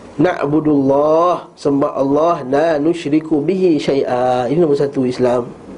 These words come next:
"Man ja'akum bihadha?" Siapa yang bawa benda berita ini?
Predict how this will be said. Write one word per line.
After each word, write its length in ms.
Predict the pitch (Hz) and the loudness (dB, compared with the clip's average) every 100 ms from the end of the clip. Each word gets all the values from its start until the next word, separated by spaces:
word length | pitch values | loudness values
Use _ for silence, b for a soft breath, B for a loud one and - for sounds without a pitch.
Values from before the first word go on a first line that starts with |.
| - - - - - - - - - 80 - - - - - - - - - - - - - - - - | -18 -20 -20 -20 -20 -20 -20 -18 -18 -18 -20 -20 -20 -20 -20 -20 -20 -20 -20 -18 -18 -18 -20 -20 -20 -4
"Man 320 | 208 285 302 | 0 2 2
ja'akum 560 | 202 214 - 185 196 165 | 2 0 -2 -4 -2 0
bihadha?" 640 | 156 160 147 143 139 139 | 0 0 0 0 0 0
Siapa 320 | 139 214 214 220 | -2 -2 0 0
yang 80 | |
bawa 240 | 170 175 - | 2 -2 -2
benda 240 | 156 156 | -2 -2
berita 240 | 147 143 151 | 0 0 0
ini? 540 | 135 143 147 143 143 | 0 2 2 2 0